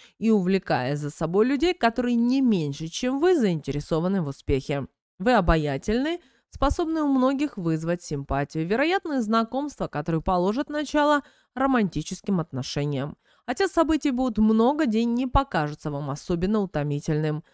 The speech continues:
Жизненный потенциал высок, даже высокие нагрузки не вызовут сегодня у вас переутомления.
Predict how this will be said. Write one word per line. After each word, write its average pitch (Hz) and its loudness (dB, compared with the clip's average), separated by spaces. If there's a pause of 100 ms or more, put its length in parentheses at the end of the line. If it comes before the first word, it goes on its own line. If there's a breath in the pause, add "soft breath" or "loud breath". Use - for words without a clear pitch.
(220 soft breath)
Жизненный 165 0
потенциал 240 0
высок, 160 -2 (100)
даже 156 -4
высокие 165 -4
нагрузки 185 -2
не 277 2
вызовут 175 -2
сегодня 190 0
у 247 0
вас 151 -2
переутомления. 151 -2